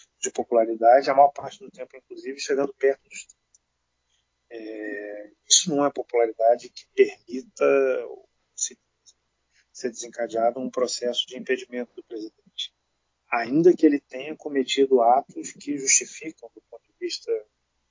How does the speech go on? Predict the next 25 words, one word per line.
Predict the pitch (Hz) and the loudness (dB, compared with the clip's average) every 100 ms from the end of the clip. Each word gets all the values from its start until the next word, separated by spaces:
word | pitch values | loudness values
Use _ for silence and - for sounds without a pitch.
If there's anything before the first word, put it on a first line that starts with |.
| _ | _
jurídico, | - 107 - 143 131 117 - 120 | -12 -2 10 10 10 6 -2 -2
institucional, | - - - 123 107 107 110 120 | -2 -2 -2 -2 -2 -6 2 4
o, | 135 151 - | 4 0 -8
o, | 135 143 - - - | -16 -16 -16 -16 -14
o | - - _ - _ | -16 -18 _ -20 _
processo | - 123 123 120 - | 2 4 6 4 2
por | 123 | -10
crime | 110 123 | -10 -12
de | 117 | -8
responsabilidade, | 117 113 120 120 117 110 107 104 _ - | -8 -8 -8 -8 -8 -10 -8 -12 _ -4
especialmente | - - 120 120 - 131 - | -4 -2 -2 -2 -8 -10 -8
em | 123 | -2
relação | 127 127 - 123 | 2 2 0 -8
à | |
pandemia. | - 131 135 _ _ _ _ _ _ _ - | -12 -8 -10 _ _ _ _ _ _ _ -10
Mas | 113 | -6
a | |
verdade | 113 127 - 123 | 0 0 0 -2
é | 139 | -4
que | 139 | -6
a | |
popularidade | 147 - 131 123 117 117 _ | -8 -4 -4 -2 -2 -2 _
dele | 117 117 113 113 _ _ - | -10 -10 -10 -16 _ _ -12
nos | 131 - | -10 -10
pa-, | 131 | -14